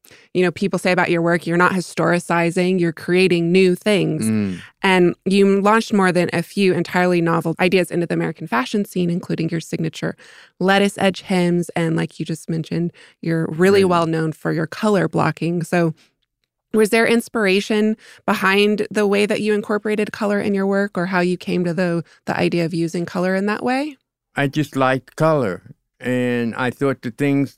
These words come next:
Speaker 2: thought of the things as toys, and they should be colorful, toys for adults. And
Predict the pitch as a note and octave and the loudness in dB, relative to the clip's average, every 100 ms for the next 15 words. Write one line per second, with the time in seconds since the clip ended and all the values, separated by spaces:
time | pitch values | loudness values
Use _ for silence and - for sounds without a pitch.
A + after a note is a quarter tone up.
0 | _ C#3 C3+ A#2 A#2+ C3 C3+ A#2 A#2 - | _ -2 -2 -2 -6 -4 -4 -2 -6 -8
1 | - D3 C3 A#2+ A#2+ A#2 A2+ A2+ A2 G#2 | -4 0 2 0 -2 -4 -2 -4 -6 -8
2 | G#2+ - A#2+ A#2 G#2+ G#2+ G2+ G#2+ - _ | -8 -6 -2 -2 -4 -8 -10 -10 -18 _
3 | A#3+ G3+ - A#2+ A2+ G#2+ - A2 G2 A2 | -20 -20 -6 -2 -2 -4 -4 -4 -2 -2
4 | A2 G#2 G2+ _ _ _ _ _ _ _ | -2 -2 -8 _ _ _ _ _ _ _
5 | - C3 B2+ A#2+ | -8 -4 -2 -2